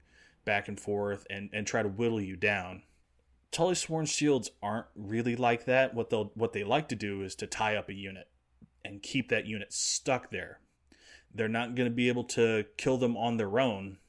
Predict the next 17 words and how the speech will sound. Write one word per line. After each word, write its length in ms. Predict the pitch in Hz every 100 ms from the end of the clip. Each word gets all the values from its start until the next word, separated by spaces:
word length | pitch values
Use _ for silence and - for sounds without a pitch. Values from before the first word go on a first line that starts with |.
| _ _ _ _ _ _ -
They're 140 | 113
mostly 340 | 104 110 - 107
just 220 | 98 -
tying 240 | 110 101
them 140 | 98 98
up 160 | 101
so 140 | - 101
maybe 300 | 101 101 92
other 180 | 101
units 320 | 98 104 95 -
can 160 | 104
surround 500 | - - 98 101 98
them 120 | 98
and 120 | 98 95
attack 360 | - 101 -
them. 180 | 113 120 _ _ _ _ _ _ _ - - _ -
But 260 | 104 -